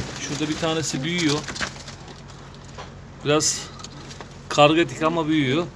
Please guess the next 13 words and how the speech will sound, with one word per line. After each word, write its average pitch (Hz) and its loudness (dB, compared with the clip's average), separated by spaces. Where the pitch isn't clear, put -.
Bu 139 0
da 170 8
bugün 185 8
çıkmış. - 2
Bakın. 123 2
Anam. 170 2
Şunun 170 -2
tatlılığına 170 2
bakın. - -2
Ay 151 -2
maşallah, - -2
ay 165 0
maşallah. 170 0